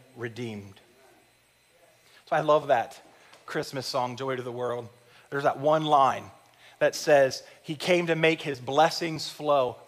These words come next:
far as the curse is found." And whenever we sing that, I just get that imagery in my mind of that dry, desolate, barren, barren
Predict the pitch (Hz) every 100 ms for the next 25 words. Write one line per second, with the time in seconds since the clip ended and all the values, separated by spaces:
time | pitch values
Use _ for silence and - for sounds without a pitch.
0 | - - 156 160 160 160 - 139 131 120
1 | - - 143 127 - - - - - -
2 | 131 - - 127 107 101 - _ _ -
3 | - 160 190 180 170 - 175 165 139 156
4 | 160 165 151 123 156 165 156 139 139 131
5 | 127 143 123 120 - - 156 147 151 139
6 | 123 131 127 131 151 151 151 135 123 -
7 | _ - 156 - 151 143 135 143 127 _
8 | 156 151 156 151 135 123 - _ 117 160
9 | 151 139